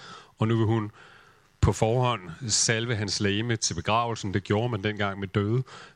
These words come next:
øh, fordi hun vidste ikke, om hun nu kunne komme til det.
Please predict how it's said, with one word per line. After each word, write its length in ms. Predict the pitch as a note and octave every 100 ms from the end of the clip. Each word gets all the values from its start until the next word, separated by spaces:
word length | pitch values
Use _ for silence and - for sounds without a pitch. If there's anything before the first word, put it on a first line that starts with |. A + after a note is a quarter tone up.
| -
øh, 600 | - F2 E2+ E2 E2 E2
fordi 680 | - - - - - A2 G2
hun 200 | G2+ F#2+
vidste 260 | G#2+ -
ikke, 160 | G#2+ A2
om 300 | F2+ E2+ D#2+ - -
hun 500 | - - F#2 E2 D2+ - - - - -
nu 160 | - F2+
kunne 180 | - F#2+
komme 260 | - F2+
til 220 | - - F2+
det. 160 | F2+